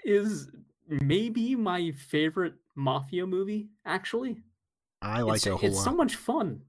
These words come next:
Speaker 1: Yeah. Uh,
Speaker 2: Wait.
Speaker 1: there is
Speaker 2: So, so we should mention, like, directed by Martin Scorsese. This was after Goodfellas,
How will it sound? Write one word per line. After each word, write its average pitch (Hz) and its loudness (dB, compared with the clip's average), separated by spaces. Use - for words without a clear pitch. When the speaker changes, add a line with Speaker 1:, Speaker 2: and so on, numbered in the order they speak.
Speaker 1:
Yeah. 165 0
Uh, 170 4
Speaker 2:
Wait. 202 0
Speaker 1:
there 220 4
is 233 -2
Speaker 2:
So, 170 -2
so - -4
we 180 -2
should 190 -4
mention, 175 0
like, 117 -2
directed 139 -2
by 147 2
Martin 120 -2
Scorsese. 101 -2
This 107 -4
was 107 -2
after 120 -2
Goodfellas, 98 -2